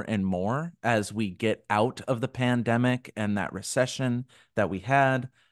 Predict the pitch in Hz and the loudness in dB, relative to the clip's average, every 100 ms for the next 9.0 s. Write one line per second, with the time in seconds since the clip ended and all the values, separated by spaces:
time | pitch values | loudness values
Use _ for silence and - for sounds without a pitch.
0 | _ 117 127 123 - 131 127 113 - 113 | _ 0 4 4 4 2 2 0 -2 -4
1 | 104 101 90 - 82 60 - 87 - - | -2 -4 -6 -8 -10 -10 -8 -8 -10 -16
2 | _ _ _ - 104 123 117 - 120 - | _ _ _ -4 2 2 2 0 0 0
3 | 113 113 123 113 101 - - _ _ _ | 0 2 2 2 -4 -8 -14 _ _ _
4 | _ _ 90 92 127 - 135 127 117 113 | _ _ -6 0 0 0 0 0 0 -2
5 | 120 110 107 104 98 101 - 98 95 92 | -2 -2 0 -2 -2 -6 -6 -6 -6 -6
6 | - 87 127 127 101 82 - 120 120 110 | -8 -6 -2 0 -2 -4 -4 -2 0 -4
7 | - 139 131 147 165 - - 180 185 151 | -8 -4 0 0 0 -2 -6 -2 0 0
8 | 117 131 139 - - 131 139 135 131 127 | 0 -2 -2 -4 -2 0 0 0 0 -2